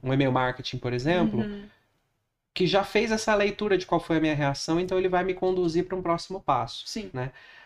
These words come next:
Speaker 1: É, e aí eu vou ver um vídeo no YouTube que já vai considerar essa experiência que eu já tive com a marca pra me dar um terceiro passo, né?
Speaker 2: Sim.
Speaker 1: Então,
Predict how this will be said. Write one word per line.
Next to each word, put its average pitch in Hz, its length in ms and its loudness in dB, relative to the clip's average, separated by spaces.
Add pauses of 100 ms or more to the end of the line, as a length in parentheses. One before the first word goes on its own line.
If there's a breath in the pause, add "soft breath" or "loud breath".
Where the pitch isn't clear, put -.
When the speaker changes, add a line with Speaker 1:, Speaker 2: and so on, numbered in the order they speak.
(100 loud breath)
Speaker 1:
É, 120 560 -2 (1040)
e 170 160 4
aí 156 160 6
eu 185 120 4
vou 180 100 2
ver 165 160 2
um 165 140 4
vídeo 170 320 2
no 156 100 6
YouTube 139 720 2 (320)
que - 140 2
já 175 140 4
vai 220 180 4
considerar 175 800 4 (320)
essa 151 260 2
experiência 170 480 2
que - 80 0
eu 156 40 2
já 151 100 2
tive 135 240 0
com 131 80 -4
a 123 60 0
marca 160 540 0 (220 soft breath)
pra 165 140 4
me 170 100 6
dar 175 140 4
um 233 120 2
terceiro 196 560 2
passo, 135 560 -2
né? 151 120 0
Speaker 2:
Sim. 170 60 0
Speaker 1:
Então, 196 220 0